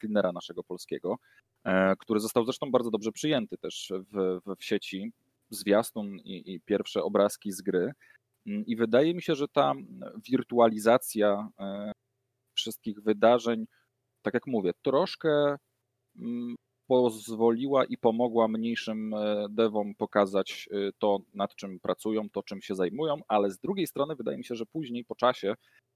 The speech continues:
kiedy minęło już te kilka miesięcy,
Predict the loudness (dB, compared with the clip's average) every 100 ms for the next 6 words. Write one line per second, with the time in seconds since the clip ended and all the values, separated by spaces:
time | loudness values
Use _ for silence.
0 | _ -4 -2 0 2 4 2 -2 -8 -10
1 | -6 -2 4 6 4 0 -6 -6 -6 -4
2 | -2 -2